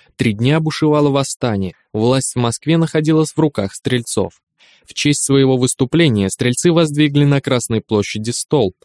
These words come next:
На прибитых к столпу чугунных досках были перечислены заслуги стрельцов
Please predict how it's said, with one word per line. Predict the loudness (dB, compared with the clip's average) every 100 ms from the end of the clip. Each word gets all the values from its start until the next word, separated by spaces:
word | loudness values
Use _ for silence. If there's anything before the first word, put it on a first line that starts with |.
| _ _ _ -4
На | -2 0
прибитых | 2 2 0 -2
к | -4
столпу | -4 0 0 0 -2
чугунных | -2 -2 0 0 0 0
досках | 0 -2 -2 -4
были | 0 0
перечислены | 2 0 -2 -2 -4 -2 -2 0
заслуги | -2 -2 -2 -2
стрельцов | -4 -2 -4 -2 0 0